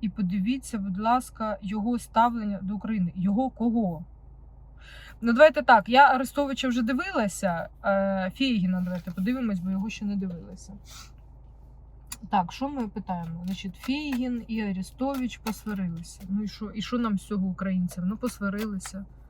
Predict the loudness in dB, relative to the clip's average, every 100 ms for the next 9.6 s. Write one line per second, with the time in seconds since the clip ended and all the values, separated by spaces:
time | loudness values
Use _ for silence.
0 | -20 -20 -20 -16 -6 -2 -2 -2 -8 -10
1 | -8 -8 -10 -18 -20 -20 -20 -20 -20 -20
2 | -20 -20 -20 -20 -20 -20 -20 -20 -20 -20
3 | -6 0 2 10 10 10 6 -4 -2 0
4 | 2 2 2 0 0 -2 -2 0 0 -2
5 | -2 -2 -2 -4 -4 -4 -4 -8 -8 -8
6 | -8 -6 -6 -6 -6 -4 -2 -2 -2 -4
7 | -8 -12 -20 -20 -20 -20 -20 -20 -16 -10
8 | -8 -8 -10 -6 0 2 2 2 0 -2
9 | -4 -6 -10 -8 -8